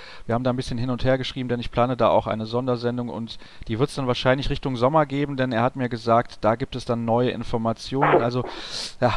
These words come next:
ich bin mal sehr gespannt, wie sich das entwickelt, auch in Anführungsstrichen nur zwölf Mannschaften, klingt ein bisschen wenig im Endeffekt dann auch, weil ich nehme mal an, dass wir dann doch mehr als eine Mannschaft aus Deutschland haben, vielleicht auch mehr als eine Mannschaft aus Frankreich, aber gut,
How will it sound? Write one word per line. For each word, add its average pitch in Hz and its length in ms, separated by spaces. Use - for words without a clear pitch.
ich - 160
bin 185 140
mal 190 180
sehr 165 220
gespannt, 170 480
wie 151 80
sich 139 160
das 139 160
entwickelt, 139 420
auch 135 300
in 139 160
Anführungsstrichen 139 720
nur 170 200
zwölf - 320
Mannschaften, 160 520
klingt - 260
ein 160 80
bisschen 135 380
wenig 170 540
im 120 100
Endeffekt 120 540
dann 117 120
auch, 120 360
weil 120 260
ich - 80
nehme 131 180
mal 120 140
an, 123 160
dass 123 160
wir 127 60
dann 120 180
doch - 320
mehr 127 200
als - 120
eine 123 220
Mannschaft 120 340
aus 117 140
Deutschland 139 360
haben, 127 220
vielleicht 123 240
auch 113 80
mehr 113 180
als - 220
eine 120 200
Mannschaft 113 440
aus 117 120
Frankreich, 117 540
aber 120 220
gut, 110 220